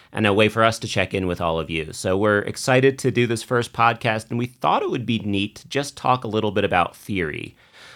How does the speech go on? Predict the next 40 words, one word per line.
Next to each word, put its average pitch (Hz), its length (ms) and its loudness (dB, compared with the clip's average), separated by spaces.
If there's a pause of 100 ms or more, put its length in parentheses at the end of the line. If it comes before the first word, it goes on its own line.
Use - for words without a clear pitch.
(100)
Um, 95 320 2
because 120 320 2
a 123 40 4
lot 123 160 8
of 123 120 4
our 120 80 4
graduate 110 400 2
students, 117 680 -4 (180)
uh, 92 260 -2
theory 131 600 2
is 107 160 0
something 117 380 0
that 101 160 4
we've 92 180 -2
talked 113 320 -4
about, 98 500 0 (360)
uh, 87 220 0 (120)
sometimes 113 540 -2
in 107 220 -4
undergraduate 104 600 0
courses 107 400 -4
for 107 100 -12
those 95 240 -2
who've, 101 480 -10
who've 107 160 -6
had, 90 300 0
uh, 80 420 -2
us 104 300 2
or 98 140 -2
you 98 200 -2
in 117 120 -4
particular. 120 580 -4
We've 123 160 -2
talked 107 300 -2
about 101 240 -2
theory 104 260 -2
in 95 60 -6
the 95 80 -6
past, 101 360 -4
but 104 220 0